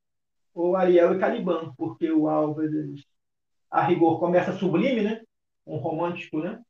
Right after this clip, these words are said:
inveterado, em busca de, entre o belo e o sublime,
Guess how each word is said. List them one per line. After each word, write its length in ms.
inveterado, 960
em 120
busca 260
de, 260
entre 220
o 80
belo 300
e 20
o 60
sublime, 720